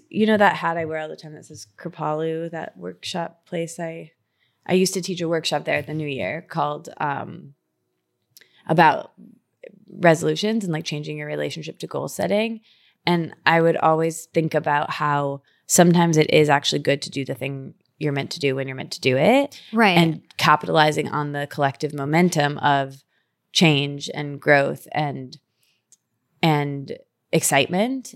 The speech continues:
Speaker 1: and,
Speaker 2: Mm.
Speaker 1: you know, momentum, which I think is really important to us and, and all of us. And yeah, so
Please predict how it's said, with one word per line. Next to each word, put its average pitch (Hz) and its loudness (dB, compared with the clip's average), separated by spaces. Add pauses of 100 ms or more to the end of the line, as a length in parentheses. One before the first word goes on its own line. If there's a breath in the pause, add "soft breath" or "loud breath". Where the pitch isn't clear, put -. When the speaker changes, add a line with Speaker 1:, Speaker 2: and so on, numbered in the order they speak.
Speaker 1:
and, 233 6
Speaker 2:
Mm. 185 0
Speaker 1:
you 170 0
know, 135 -2
momentum, 156 2
which 165 2
I 147 4
think 143 -8
is 143 -6
really 135 4
important 143 -2
to - -2
us 180 6
and, 151 -4
and 147 -6
all 107 4
of 165 0
us. 190 2 (420 soft breath)
And 143 4 (260)
yeah, 185 8
so 156 2